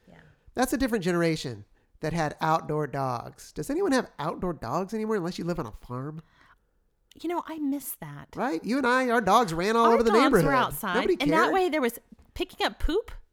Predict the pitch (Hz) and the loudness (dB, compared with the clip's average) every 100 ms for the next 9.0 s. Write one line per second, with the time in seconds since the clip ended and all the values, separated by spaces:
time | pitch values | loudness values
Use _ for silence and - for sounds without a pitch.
0 | 277 392 320 180 165 143 190 - 135 139 | -4 -2 -2 -2 -2 -2 -2 -2 -2 -2
1 | 139 135 117 - - 294 294 339 262 254 | -4 -4 -8 -8 -4 -4 -4 -6 -8 -10
2 | 269 269 311 294 277 302 262 254 339 - | -10 -6 0 2 2 -2 -4 -2 -2 -2
3 | - 233 208 208 226 277 294 233 226 233 | -4 -4 -2 -2 -2 -4 -6 -6 -4 -4
4 | 226 - - - 160 247 247 285 175 113 | -6 -8 -6 -2 2 4 4 2 -2 -4
5 | 165 294 277 269 269 254 - 240 311 262 | -2 0 0 2 0 -2 -4 -4 -2 -4
6 | - - - - 131 170 226 269 523 320 | -10 -16 -16 -14 -10 -6 -4 -4 -4 -4
7 | 247 262 262 240 392 262 220 - 202 226 | -6 -6 -4 -6 -6 -8 -10 -10 -8 -6
8 | 240 247 240 233 - 220 269 208 180 | -6 -6 -6 -8 -10 -14 -12 -12 -14